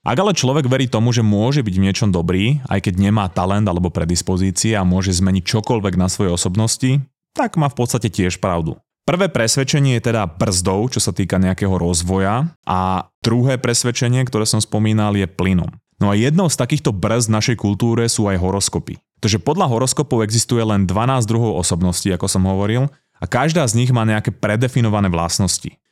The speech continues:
Človek si teda môže povedať, že je v znamení býka a teda je tvrdohlavý, nerozhodný a hanblivý, pričom to je niečo, čo má vrodené a nedá sa s tým ďalej pracovať.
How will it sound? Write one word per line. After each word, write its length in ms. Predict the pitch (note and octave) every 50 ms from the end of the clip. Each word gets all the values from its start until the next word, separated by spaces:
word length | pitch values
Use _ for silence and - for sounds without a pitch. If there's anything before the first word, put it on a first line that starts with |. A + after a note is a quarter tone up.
| _ -
Človek 320 | - - B2+ D3 F3+ G#3
si 140 | - F3+ -
teda 160 | D3+ C#3+ C#3 B2+
môže 320 | A#2 A#2 B2+ C#3 C#3 -
povedať, 380 | - A2 G#2+ A#2+ A#2+ B2 A#2 A2
že 120 | G#2 A2 A2
je 60 | G#2
v 60 | G2+ G#2+
znamení 340 | G#2 G#2 G#2+ G#2 G#2 F#2+ F2+
býka 540 | D#2+ G2+ A2+ C3 B2+ - D3 C3+ B2+ A2+ F#2+
a 20 |
teda 240 | G#2+ G2 G2 F#2+ F2+
je 80 | E2+
tvrdohlavý, 640 | - - G2 G#2+ A2+ B2 A#2 A#2 A2+ A2 A2 G#2+ G#2+ G#2
nerozhodný 580 | G2 F#2+ G2 G#2+ G#2 G2+ G#2+ G2+ G2+ G#2+ G#2 G2+
a 60 | F2+
hanblivý, 500 | F#2 F2+ F2+ F#2 F#2 G#2 G#2 G2 A2 A2+
pričom 480 | G#2+ - G2 F#2 - - G#2 G2 F#2+ F#2+
to 160 | F2+ G#2+ G2+
je 80 | G2+ G2+
niečo, 320 | G2 G2+ A2 A2+ - C3+
čo 160 | A2+ - B2
má 140 | G#2+ G#2 G2
vrodené 460 | F2+ F#2 F#2+ G2 G2 G#2+ A2 A2+ A2+ G#2+
a 80 | G2
nedá 180 | G2+ G2+ G2+ G2+
sa 160 | F#2+ - G2+
s 80 | - -
tým 80 | G2
ďalej 240 | F2+ F#2+ F#2+ F#2+ F2
pracovať. 540 | - E2 D#2+ D#2+ - - F#2 D#2+ - -